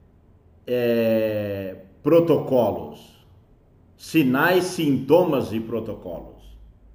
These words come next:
Hoje eu quero falar com vocês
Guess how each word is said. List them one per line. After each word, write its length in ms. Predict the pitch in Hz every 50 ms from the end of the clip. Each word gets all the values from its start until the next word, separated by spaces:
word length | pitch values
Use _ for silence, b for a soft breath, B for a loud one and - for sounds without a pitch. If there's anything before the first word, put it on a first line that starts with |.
| - - - - _ _ - - - - - _ _ - - - - -
Hoje 380 | - 151 180 214 226 - - 190
eu 160 | 175 147 -
quero 260 | - 170 170 160 147
falar 460 | - - 147 131 127 135 143 156 147
com 180 | 143 143 139 131
vocês 840 | 117 113 117 110 - - - 135 143 147 156 151 - - - -